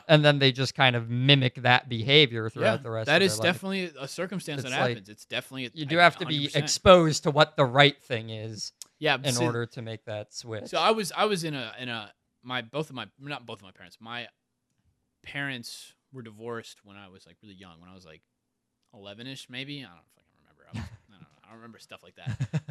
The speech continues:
Speaker 1: <laughs>
Speaker 2: which sucks. Um, but my mom was always very, very loving and supportive, and she was like, "Oh my God," like, you know, nurturing. She was a mom.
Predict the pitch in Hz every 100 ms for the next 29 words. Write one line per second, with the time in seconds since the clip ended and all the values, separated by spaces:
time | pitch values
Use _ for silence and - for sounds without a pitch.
0 | - - - _ _ _ _ 117 - 117
1 | - - 127 117 117 - - _ _ _
2 | _ 139 135 139 139 143 160 165 131 117
3 | - 127 117 135 147 110 120 127 135 107
4 | 113 110 113 113 110 _ _ _ 107 117
5 | 104 82 82 95 - 104 95 _ 107 104
6 | 87 71 71 - - 90 87 87 82 -
7 | 95 107 110 127 131 127 113 90 - _
8 | _ _ _ 76 80 113 113 - 82 131
9 | 147 147 131 87